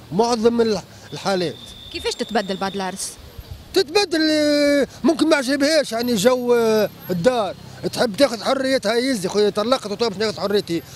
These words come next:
Speaker 1: نسهر ونشيخ ونمشي ن-، نعمل صاحب وندري شنيا. هذه هو نشوف فين. واقع، هذا واقع.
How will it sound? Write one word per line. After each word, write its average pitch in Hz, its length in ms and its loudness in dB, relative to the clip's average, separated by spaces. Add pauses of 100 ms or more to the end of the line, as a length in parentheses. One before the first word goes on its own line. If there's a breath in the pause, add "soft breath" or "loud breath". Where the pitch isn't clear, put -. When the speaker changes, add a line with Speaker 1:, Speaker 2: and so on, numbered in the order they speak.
(140)
Speaker 1:
نسهر 185 360 0
ونشيخ 185 460 -2
ونمشي 180 280 -4
ن-، 175 380 -4 (280 loud breath)
نعمل 185 280 -2
صاحب 156 400 -2
وندري 160 360 -4
شنيا. 165 240 -8 (100)
هذه 381 360 2 (160)
هو 311 160 4
نشوف 285 340 -2
فين. 277 400 0 (680)
واقع، 254 420 2
هذا 254 140 0
واقع. 247 320 0